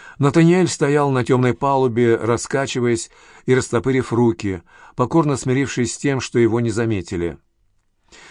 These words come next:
Чтобы не попадаться офицерам на глаза, отступил в темноту за верхней ступенькой трапа. Всё решено. Время, место, предмет страсти.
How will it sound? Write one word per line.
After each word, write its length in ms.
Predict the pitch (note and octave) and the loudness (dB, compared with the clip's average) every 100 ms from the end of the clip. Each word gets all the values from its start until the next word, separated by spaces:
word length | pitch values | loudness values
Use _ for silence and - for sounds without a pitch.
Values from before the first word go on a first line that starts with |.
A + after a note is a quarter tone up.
| - | -20
Чтобы 380 | - - F#3+ E3+ | -14 -2 0 4
не 80 | D#3+ | 4
попадаться 540 | C#3+ D3 C#3 C#3 - | 2 0 0 -2 -2
офицерам 500 | B2 B2+ A2+ C#3 A#2+ | -4 -4 -4 -2 0
на 100 | A#2 | 0
глаза, 520 | A2+ A#2 G2+ B2 C3+ B2+ - - - | 0 -2 -2 -2 -4 -8 -18 -18 -8
отступил 480 | B2+ - C#3 E3+ E3 | -8 -4 -2 0 0
в 80 | |
темноту 880 | - B2+ A#2+ A#2 - C3 C3 B2+ - _ _ - | 0 -2 0 -2 -2 -2 0 -2 -6 _ _ -8
за 200 | F#2+ G#2+ | -4 -2
верхней 440 | C#3+ E3+ D3 C3+ | 0 -2 -4 -6
ступенькой 640 | - A#2 A2+ A2+ A2+ A2+ | -4 -4 0 0 0 -2
трапа. 640 | A2+ G2 F#2+ E2 F#2 D#2+ - _ _ _ _ _ _ _ _ _ _ _ _ | -2 -2 -2 -2 -6 -10 -14 _ _ _ _ _ _ _ _ _ _ _ _
Всё 260 | - C3+ | -4 -2
решено. 580 | C#3+ B2 C3 A2 F#2+ F2 _ _ _ _ _ _ _ _ | -2 -2 -2 -2 -2 -6 _ _ _ _ _ _ _ _
Время, 580 | F2+ G#2+ A#2+ C3 A#2+ A#2 _ - | -2 2 2 0 -6 -12 _ -10
место, 600 | G#2 A#2 A#2 - A2+ G#2+ _ _ _ _ - | -4 -2 -4 -6 -6 -6 _ _ _ _ -6
предмет 420 | A2 E2+ G2+ - | -6 -4 -6 -8
страсти. 720 | - - F#2 E2+ - E2+ | -10 -6 -6 -6 -12 -14